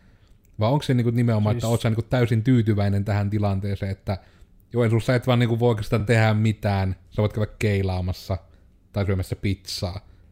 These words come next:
Speaker 1: ja loput jutut tilaan netistä ja istun kotona. <laughs>
Speaker 2: Siis meinasin just, että en mä tiedä, kun harvoin on siis sellaista, niinku,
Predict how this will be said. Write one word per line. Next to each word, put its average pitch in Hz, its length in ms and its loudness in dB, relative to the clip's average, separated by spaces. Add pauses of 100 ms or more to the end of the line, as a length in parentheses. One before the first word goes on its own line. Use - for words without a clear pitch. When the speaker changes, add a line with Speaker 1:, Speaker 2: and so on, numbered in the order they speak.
(180)
Speaker 1:
ja 104 80 -2
loput 101 280 0
jutut 98 240 -2
tilaan 98 280 -2
netistä 98 400 -6
ja 92 120 -4
istun 95 300 -8
kotona. 98 400 -4
<laughs> 101 60 -4 (2250)
Speaker 2:
Siis 120 460 -6
meinasin 147 480 -2
just, 135 220 -6
että 123 200 -6 (1300)
en 151 80 -2
mä 175 120 2
tiedä, 175 260 0
kun 156 260 0
harvoin 160 520 2
on 127 180 0
siis 117 400 -4 (100)
sellaista, 120 540 -2 (580)
niinku, 107 320 -6